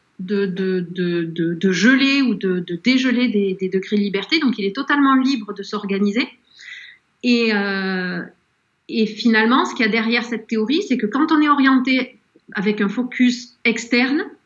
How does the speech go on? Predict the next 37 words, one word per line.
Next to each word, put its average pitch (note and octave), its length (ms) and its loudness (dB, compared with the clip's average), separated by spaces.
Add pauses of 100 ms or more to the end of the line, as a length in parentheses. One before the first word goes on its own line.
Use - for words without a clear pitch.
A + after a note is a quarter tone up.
(240)
en G#3 80 0
fait, E4 180 0
on C4+ 120 4
a A#3 40 4
un G#3+ 120 2
mouvement B3 360 0
qui B3 120 -4
est - 120 -12
plus F4 240 -4
automatique, C4 680 -2 (680)
qui A3+ 140 -2
est - 160 -6
plus, D#4+ 540 4
euh, G#3 840 -2 (420)
plus D#4+ 180 6
fluide C4 440 2 (500)
et, C4 480 0
euh, F#3 760 0 (320)
et G#3 100 4
du G#3+ 140 0
coup E4+ 220 4
plus F4 180 2
flexible C4+ 640 0 (500)
et B3 140 4
avec A#3 360 0
une G3 140 0
meilleure G#3 320 0
régularité. G3 720 -2
Mais G#3+ 120 0
bon, F3+ 160 -6
ça, G#3+ 140 -10
ça G3+ 140 -8
viendra F3+ 320 -2
avec, F#3 300 -6
euh, F3 160 -4 (100)
avec F3+ 300 -4
le, E3+ 460 -4